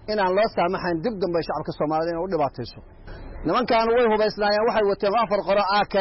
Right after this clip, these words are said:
iyo booshaskaas, qoryahoodii waa kuwaas. Afartaas qori way wateen oo shacabka Soomaaliyeed lagu dhacayay, gaadiidkiina uu waddadii mari waayey, shacabkiina uu u kala safri waayey deegaanada.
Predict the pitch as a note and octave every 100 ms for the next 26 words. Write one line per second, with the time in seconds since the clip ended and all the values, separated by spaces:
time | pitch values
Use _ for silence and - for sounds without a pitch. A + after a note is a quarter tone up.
0 | G3+ F#3+ F3+ E3+ F3+ A#3+ - G3 A3 -
1 | - - - - F#3 F#3 A3+ G#3 G3 F3+
2 | A3+ G3 G#3 A#3 - - - - F3+ G3
3 | G#3+ A3 F#3+ - G3+ A3 G#3 G3 G3+ G#3
4 | F#3 - F3 F#3+ F3+ F#3 F3+ F#3 F#3 G3+
5 | G#3 F3 G3+ A3 - - D3+ F#3+ G#3 C4
6 | G3+ A3+ G#3+ G#3 G3 F#3 A#3 G#3 G3+ G#3+
7 | G3 F#3+ G3 A3 A3+ - - - - -
8 | - - D#4 A#3 G#3+ - A3+ B3 A3+ F#3+
9 | - - - - - - D4 E4 C4+ A3+
10 | - A3 G3 F#3+ F3+ F#3+ G3 E3+ F#3 F#3
11 | F#3+ G3 C3